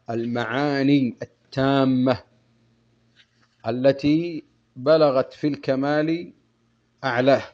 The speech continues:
ولا ينتهي ذلك الكمال بالنسبة للرب جل في علاه، إذ لا منتهى إليه،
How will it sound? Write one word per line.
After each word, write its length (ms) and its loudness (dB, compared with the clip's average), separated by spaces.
ولا 300 4
ينتهي 720 0
ذلك 420 4
الكمال 680 0
بالنسبة 800 -4
للرب 560 -2
جل 340 2
في 140 -2
علاه، 360 2
إذ 100 -14
لا 160 -2
منتهى 580 0
إليه، 360 0